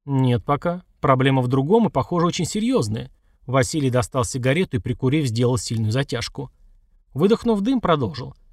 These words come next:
"Два дня назад мы с Коляном ездили на зачистку. Сперва все шло нормально, косили твари, только шуба заворачивалась. Взяли небольшой участок частного сектора, там хранить не нужно". Титов снова затянулся.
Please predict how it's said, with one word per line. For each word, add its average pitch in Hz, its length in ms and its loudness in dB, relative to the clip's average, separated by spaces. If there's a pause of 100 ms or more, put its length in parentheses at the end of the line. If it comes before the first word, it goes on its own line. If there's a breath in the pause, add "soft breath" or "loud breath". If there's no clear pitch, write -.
(340)
"Два 143 220 4
дня 233 100 2
назад 233 300 0
мы 214 120 0
с - 60 -6
Коляном 214 440 0
ездили 175 340 0
на 175 80 0
зачистку. 175 600 -6 (380)
Сперва 135 360 2
все 147 180 -2
шло - 180 -2
нормально, 151 480 2
косили 139 380 -2
твари, 156 320 2
только 160 260 -6
шуба 196 280 0
заворачивалась. 117 760 -2 (520)
Взяли 254 240 2
небольшой 220 420 0
участок - 380 -6
частного 214 400 -4
сектора, 131 420 -6
там 185 160 0
хранить 202 380 -2
не 208 80 0
нужно". 113 360 0 (480)
Титов 120 300 -4
снова 120 200 -2
затянулся. 113 580 -8